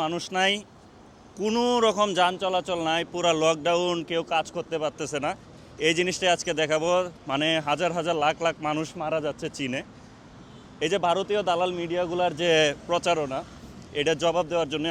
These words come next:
আজকে আমি ভিডিওটা তৈরি করতেছি। আপনারা হয়তোবা জানেন, ভারতের কিছু জায়গা দখল করে কিন্তু চীনের সরকার শহর ঘোষণা করে দিছে already।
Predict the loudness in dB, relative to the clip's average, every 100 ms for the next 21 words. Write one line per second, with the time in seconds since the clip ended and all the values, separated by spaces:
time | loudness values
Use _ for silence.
0 | -2 -2 -2 -2 -4 -4 -4 -4 -6 -6
1 | -6 -10 -10 -14 -14 -18 -4 -2 4 6
2 | 6 6 4 6 4 4 2 4 4 2
3 | 4 4 2 -8 -18 -20 -12 -6 0 0
4 | 4 4 4 4 4 4 2 2 2 0
5 | -2 -4 -4 -12 -18 -20 -20 -18 -18 -12
6 | -4 0 2 4 4 2 0 -4 -12 -8
7 | 2 4 4 2 2 0 -10 -2 2 6
8 | 6 6 2 2 2 4 2 2 0 -2
9 | -2 -10 -14 -16 -16 -16 -14 -8 -2 0
10 | 2 0